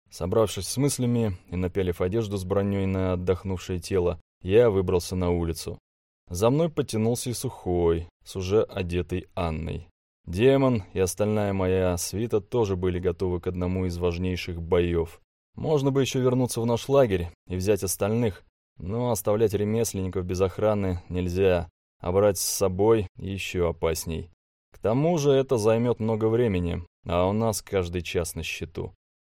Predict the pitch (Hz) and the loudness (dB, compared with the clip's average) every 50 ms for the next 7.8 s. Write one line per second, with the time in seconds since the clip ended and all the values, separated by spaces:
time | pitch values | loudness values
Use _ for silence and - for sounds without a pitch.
0 | _ _ - 90 104 127 131 123 135 131 - - 107 98 104 95 98 101 101 101 | _ _ -6 0 0 2 4 4 4 2 2 0 -2 0 0 2 4 4 4 2
1 | 95 87 90 95 90 95 95 87 87 82 - - 90 90 90 98 110 117 117 113 | 0 0 0 0 2 2 2 0 0 -4 -6 -4 0 0 2 4 4 2 4 4
2 | 110 104 101 92 - - - 87 87 87 92 92 101 113 117 104 90 - 85 - | 2 2 2 0 -6 -12 -12 -8 -4 -2 0 4 4 4 4 4 2 -2 -8 -6
3 | 92 90 - - 95 92 87 82 - 92 90 - - 90 85 85 - - _ _ | -8 -8 -6 -6 -4 -4 -4 -4 -4 -8 -6 -2 0 0 0 0 -4 -12 _ _
4 | _ _ _ _ - 90 101 117 104 - 95 92 95 90 - 101 92 87 92 98 | _ _ _ _ -8 -4 -2 -2 0 0 0 -2 -2 -2 -4 -6 -4 -2 2 2
5 | 95 - - 87 82 - 92 90 80 - 101 113 135 135 131 123 123 113 104 - | 2 2 0 -10 -8 -6 -6 -6 -6 -4 -2 0 2 2 2 2 2 -2 -2 -6
6 | _ _ _ _ _ _ _ - - 98 95 95 90 87 85 85 90 90 90 87 | _ _ _ _ _ _ _ -6 -4 -2 -2 0 -2 -2 -2 -2 0 0 0 0
7 | 90 92 90 85 - 87 82 - - 135 131 123 120 120 110 92 | 2 0 0 0 -2 -8 -10 -2 0 2 2 4 2 2 0 -2